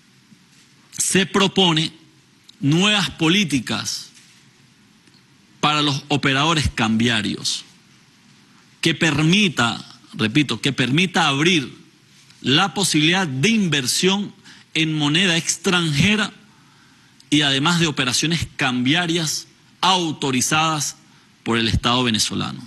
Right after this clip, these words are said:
en casas de cambio. La nueva ley también deberá establecer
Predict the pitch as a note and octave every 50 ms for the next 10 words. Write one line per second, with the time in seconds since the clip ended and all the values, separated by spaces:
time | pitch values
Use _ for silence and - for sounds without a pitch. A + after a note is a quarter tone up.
0 | - - - A2+ A2 G#2 - - D3 C#3+ - - B2+ B2 A2 F#2+ - A2 G#2 G2+
1 | F#2+ F#2 G2 F#2+ - - - - - - - - - - - - - - - -
2 | - - - - - - A#2+ A2+ A2+ A2+ A#2 B2+ C#3 C#3+ D3 D3+ D#3 E3 E3 -
3 | E3+ D#3 C#3+ D3 D#3+ F#3 F3+ D#3 D#3 C#3 B2+ B2+ B2+ C#3 D3+ F3+ G3 - - -
4 | - _ _ _ _ _ - - - D#3+ E3 - - - - F#3 G3+ G3 F#3 E3
5 | D3+ D3 - - F#3+ G#3 G#3+ - -